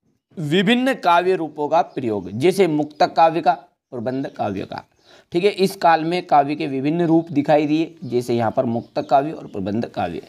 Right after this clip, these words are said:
ठीक है। बहुत ही सिंपल सी, अ, यहाँ पर विशेषताएं बताई गई हैं, ठीक है। दो या तीन नंबर में पूछती जाती है, चार बता रहा हूँ फिर भी मैं आपको, ठीक है। तो पहली हो गई राष्ट्रीयता की भावना,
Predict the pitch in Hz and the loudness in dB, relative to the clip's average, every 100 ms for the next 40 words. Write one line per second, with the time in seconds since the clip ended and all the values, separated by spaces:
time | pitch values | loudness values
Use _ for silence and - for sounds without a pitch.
0 | - - - 165 180 220 - - - 147 | -20 -20 -4 0 0 0 -4 -16 -4 0
1 | 185 190 226 - 190 190 190 214 214 220 | 0 0 -4 0 0 2 0 0 0 -4
2 | 214 - _ _ _ - 156 165 156 151 | -4 -8 _ _ _ -2 2 2 0 -2
3 | 160 180 156 151 180 180 214 202 208 202 | -2 -2 -6 -6 -4 2 2 4 2 0
4 | 202 208 214 - _ - 240 240 160 190 | 0 0 -4 -8 _ -16 -6 -4 0 2
5 | 214 208 190 185 185 190 185 185 - 165 | 4 2 0 -4 -4 -6 -4 -6 -2 -2
6 | 165 208 190 190 214 - 220 269 269 220 | 0 2 2 2 -4 2 2 4 0 -2
7 | 147 120 110 101 190 165 143 117 107 135 | -2 -2 -6 -2 0 2 -2 -4 -6 -4
8 | 160 196 233 - - _ 135 - 156 170 | -2 0 0 -2 -16 _ -8 0 2 4
9 | 185 190 156 139 - 151 180 180 180 180 | 2 2 2 0 -2 0 2 4 4 2
10 | 220 | -2